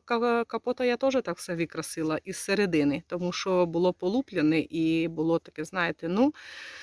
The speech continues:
самі розумієте, є те, як піднімаєш, і що там, я дивлюсь, даже в іномарках крутих, там, ну, стареньких, там просто завал. Я його все викрасила, другий раз вам відкрию ще й покажу. Ну, так як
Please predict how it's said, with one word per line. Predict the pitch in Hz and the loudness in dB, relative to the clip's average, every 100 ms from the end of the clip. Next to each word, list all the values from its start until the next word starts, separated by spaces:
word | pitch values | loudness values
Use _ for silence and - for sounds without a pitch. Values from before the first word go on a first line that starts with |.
| - - - _ - | -18 -20 -20 _ -6
самі | - 220 233 | 2 4 4
розумієте, | 202 175 196 214 190 | 4 0 0 0 -2
є | 180 180 | -2 -2
те, | 175 180 | 0 0
як | 170 - | 0 -2
піднімаєш, | 175 175 185 214 208 185 - | -2 0 0 2 2 2 0
і | 156 170 - - - | -2 -4 -6 -12 -8
що | - 185 | -6 -4
там, | 175 170 | -2 0
я | 165 | 0
дивлюсь, | 151 165 185 156 | -2 0 2 2
даже | 165 160 160 | 0 0 0
в | |
іномарках | 160 156 170 240 - 202 _ | 2 2 2 0 -4 -20 _
крутих, | 185 180 175 170 | -16 -12 -12 -12
там, | - 165 | -10 -4
ну, | 254 311 | -2 -2
стареньких, | 196 180 180 165 156 - | -2 -2 0 -2 -6 -10
там | 160 170 160 | -6 -4 -4
просто | - 170 - 151 | -4 -4 -4 -12
завал. | 151 147 156 151 180 190 - 180 _ - - - - - - _ | -8 -8 -8 -10 -8 -6 -6 -8 _ -20 -18 -14 -14 -14 -20 _
Я | 165 175 | -2 0
його | 156 160 | 0 -4
все | 160 - 156 | -8 -6 -4
викрасила, | 220 - 254 - 254 233 226 - - - - 190 | -4 -2 -4 0 0 2 0 -4 -14 -18 -16 -6
другий | 175 156 | -4 -2
раз | 185 208 185 | 0 0 2
вам | 170 | 0
відкрию | 151 - 185 190 | 0 -2 -2 -2
ще | - - | -4 -6
й | 185 | -6
покажу. | 175 - 165 151 143 - _ _ | -8 -10 -8 -6 -6 -8 _ _
Ну, | 233 262 | -2 0
так | 208 - | -2 -6
як | 190 | -8